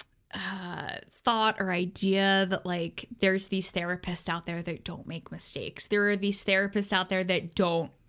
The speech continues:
that, that their confidence in their clinical skills doesn't waver, right? And that we're,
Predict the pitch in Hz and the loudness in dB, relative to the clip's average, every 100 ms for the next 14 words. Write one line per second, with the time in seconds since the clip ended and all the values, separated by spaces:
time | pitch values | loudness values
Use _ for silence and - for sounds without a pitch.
0 | - 202 170 - - - 208 262 - 226 | -4 0 0 -2 -6 0 2 2 4 4
1 | 233 262 226 202 - 226 202 196 190 190 | 4 6 6 4 2 2 2 2 0 0
2 | 185 - 190 190 170 170 175 185 - 170 | 0 2 2 2 2 2 2 0 0 -2
3 | 170 165 120 98 180 175 185 208 - 202 | -2 -4 -4 -4 -2 6 8 8 8 6
4 | 196 208 247 247 | 6 8 8 8